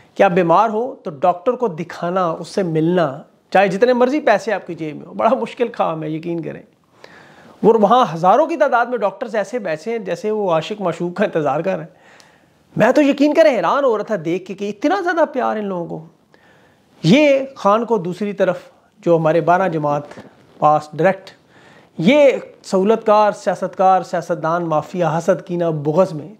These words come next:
छोड़ने को तैयार नहीं। इस्लामाबाद में दफ़ा एक सौ चौतालीस नाफिज है और ये इमरान खान को गिरफ्तार करके तमाम राब्ते काटना चाहते हैं। अभी जो बयान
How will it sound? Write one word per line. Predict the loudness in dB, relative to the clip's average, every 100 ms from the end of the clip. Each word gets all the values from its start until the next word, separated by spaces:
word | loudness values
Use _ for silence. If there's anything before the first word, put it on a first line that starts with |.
| -4
छोड़ने | 0 2 2
को | -2
तैयार | -6 -10 -12
नहीं। | -18 _ _ _ _ _
इस्लामाबाद | 2 2 4 4
में | 4
दफ़ा | 2 2
एक | 0
सौ | -2
चौतालीस | -6 2 2 2 -6 -4
नाफिज | -4 -2 -4
है | -4 -10 _ _ -20 -20 -20 _ 0
और | 2 2
ये |
इमरान | 2 2 2
खान | 0
को | 0
गिरफ्तार | 0 0 2 2
करके | 0 -8 -8
तमाम | -4 -2 -2 0
राब्ते | 0 0 -6
काटना | -6 -8 -8 -12
चाहते | -12 -18 -20
हैं। | -20 _ _ _ _ -20 _ _ _ 0
अभी | 2 4
जो | 6 4 4
बयान | -2 -4 -2 -2 -4